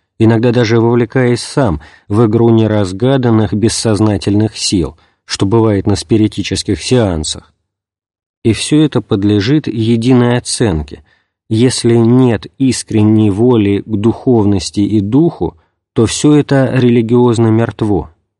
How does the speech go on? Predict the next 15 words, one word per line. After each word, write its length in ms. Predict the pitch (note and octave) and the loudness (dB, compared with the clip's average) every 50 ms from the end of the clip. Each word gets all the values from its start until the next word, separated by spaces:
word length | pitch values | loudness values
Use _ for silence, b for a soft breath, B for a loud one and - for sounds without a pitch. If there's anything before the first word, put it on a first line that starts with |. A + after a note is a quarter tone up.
| _ _ _ _ _ _ _ _ _ _ _ _ _ _ | _ _ _ _ _ _ _ _ _ _ _ _ _ _
Как 160 | _ A2+ A2 - | _ -6 -4 0
только 300 | - C3+ B2 - C3+ A#2+ | 0 0 0 0 -2 -4
появляется 880 | - - A#2+ A#2 A2+ A2 A2 A#2+ C#3 D#3 D#3+ D#3 C#3+ - - - A#2+ | 0 0 2 2 2 2 2 2 2 2 2 2 0 -2 -2 -4 -2
духовное 640 | G#2+ A2 G#2+ - - C3+ B2 G#2 G#2+ A2 G#2+ G#2+ G2+ | -2 -2 -4 -2 0 0 2 2 2 2 2 2 0
измерение, 760 | F#2 G2+ A2 A2+ A#2 A2+ A2+ F#2+ F2 D#2+ D2+ D2+ C#2+ C#2+ - _ _ _ _ _ _ | 0 2 2 2 2 2 0 0 -2 -4 -6 -8 -10 -14 -16 _ _ _ _ _ _
так 200 | - C3+ - - | -4 -4 -4 0
прекращается 1000 | - C3 A#2+ - B2 C3 C3 B2 - - - D#3+ D#3 D3+ C#3+ B2+ - - A#2 | 0 0 0 0 0 0 0 0 -2 -2 0 2 2 2 2 0 -2 -4 -4
всякое 500 | G#2 - - - B2+ A2+ - - A#2+ A#2 | -4 -4 -2 -2 -2 -2 0 0 0 2
несерьезное 840 | A2+ A2+ A2+ A2 - - B2+ A#2 A2 A2 A#2 A#2 G#2 G2+ G#2+ G2+ G2+ G2 | 4 4 2 2 0 0 0 0 2 2 2 0 0 0 0 -2 -2 -2
секретничанье, 1080 | - - - G2+ - - A2+ B2 C#3 C3+ - B2 A2+ - - - G#2+ G#2 G#2 G#2 G2 b b b b | -4 -4 -6 -6 -2 0 0 0 0 0 0 0 -2 0 0 0 0 0 0 0 -2 b b b b
всякая 460 | b - - C3+ A#2+ - - A#2+ A2 G#2 | b -4 -2 -2 -2 0 0 0 0 0
фривольная 680 | - - A#2 A#2 A2 A2 A#2 A#2 A2 G#2+ G#2+ G#2+ G#2+ G#2 | 0 0 0 2 2 2 2 2 2 2 2 0 0 -2
игра 420 | - - A#2+ G#2 A2 A#2+ A#2 A2 | -2 -4 -4 -2 -2 -2 -2 -2
в 100 | G#2 - | -4 -4
таинственность, 920 | - A#2 A2 G#2+ A2+ B2+ C#3 C#3 C3 - - - A2+ A2+ A2 G#2+ G2 - | -4 -2 0 2 2 2 2 0 0 -2 -4 -2 0 0 0 -2 -4 -6